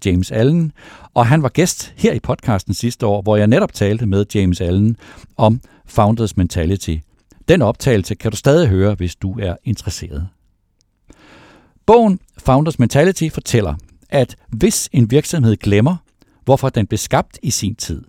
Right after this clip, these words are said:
så har den ikke et kompas. Og omvendt, hvis en virksomhed er bevidst om,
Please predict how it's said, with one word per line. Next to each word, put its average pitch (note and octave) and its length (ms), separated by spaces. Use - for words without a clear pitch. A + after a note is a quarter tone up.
så - 140
har F3 240
den G#2+ 160
ikke A#2+ 180
et - 120
kompas. - 680
Og D3 120
omvendt, D3+ 580
hvis B2+ 420
en A2+ 180
virksomhed B2+ 520
er G2 120
bevidst A2 460
om, G2+ 220